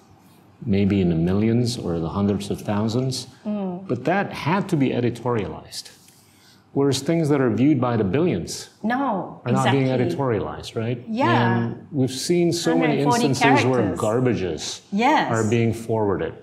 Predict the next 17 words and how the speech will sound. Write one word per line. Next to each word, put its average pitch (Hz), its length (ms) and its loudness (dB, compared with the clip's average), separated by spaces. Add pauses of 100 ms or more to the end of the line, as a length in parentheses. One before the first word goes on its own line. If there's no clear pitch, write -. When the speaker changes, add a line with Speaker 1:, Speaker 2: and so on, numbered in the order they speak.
Speaker 2:
Yeah, 107 140 2
Speaker 1:
over 107 240 0
our 85 360 -2
Speaker 2:
totally. - 200 -8
Speaker 1:
WhatsApp 98 600 -2
or 82 320 -4
TikTok - 560 -4
or 87 140 -4
whatever. 269 360 2
Speaker 2:
Totally. 196 440 -2 (300)
Speaker 1:
Right. 98 280 -6 (220)
Speaker 2:
Take 339 260 0
covid, 277 580 0
for 220 160 2
Speaker 1:
Yeah. 202 140 2
Speaker 2:
example. 202 880 2
Speaker 1:
Yeah. 110 180 -4